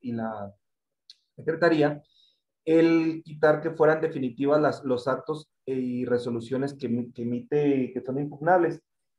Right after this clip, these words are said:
para dejar que contra cualquier acto que emita, eh, la secretaría, eh, van a proceder el recurso de, de inconformidad. También, eh, se agregó un artículo transitorio para establecer de manera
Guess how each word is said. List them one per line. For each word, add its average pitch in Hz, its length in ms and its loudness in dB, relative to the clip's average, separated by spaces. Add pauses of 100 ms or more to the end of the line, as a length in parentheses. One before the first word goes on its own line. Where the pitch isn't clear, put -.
para 151 180 2
dejar 147 300 0
que 160 140 -10
contra 127 400 -2
cualquier 127 460 0
acto 160 360 0
que 127 100 -4
emita, 156 580 -4
eh, 120 380 -6
la 113 120 -4
secretaría, 127 720 -2 (600)
eh, 120 580 -2
van 123 200 0
a 139 120 0
proceder 123 320 -2
el 131 80 -4
recurso 127 460 -4
de, 120 380 -4
de 117 120 -10
inconformidad. 120 720 -6 (500)
También, 147 540 -2
eh, 165 340 -4
se 143 200 -6
agregó 127 720 -2
un 151 480 -6
artículo 156 520 -2
transitorio 147 760 2
para 139 200 0
establecer 151 580 -2
de 139 100 -6
manera 135 580 -4